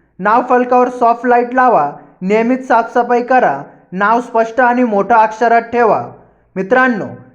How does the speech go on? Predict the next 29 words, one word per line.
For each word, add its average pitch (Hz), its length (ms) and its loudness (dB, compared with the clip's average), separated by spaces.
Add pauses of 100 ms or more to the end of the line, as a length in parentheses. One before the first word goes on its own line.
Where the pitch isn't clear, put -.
नाव 214 220 2
फलक 254 420 0
छोटा 220 220 2
असला 247 260 2 (100)
तरी 254 220 2
त्याचा 220 240 0
परिणाम 247 420 0
मोठा 190 340 0
असतो 208 600 -2 (180)
असे 190 220 0
मानले 208 420 0
जातं. 226 320 0 (480)
जर 240 120 2
हा 254 160 2
व्हिडिओ 254 280 2
आवडला 220 440 2
असेल 254 380 0
तर 160 200 0 (280)
लाईक 202 400 0
करा, 208 300 4
मित्रांसोबत 233 680 0 (140)
शेअर 247 180 2
करा 233 340 2 (300)
आणि 233 200 0
चॅनलला 233 560 2
सबस्क्राईब 233 500 0
करायला 247 440 2
विसरू 208 380 -4
नका. 247 420 0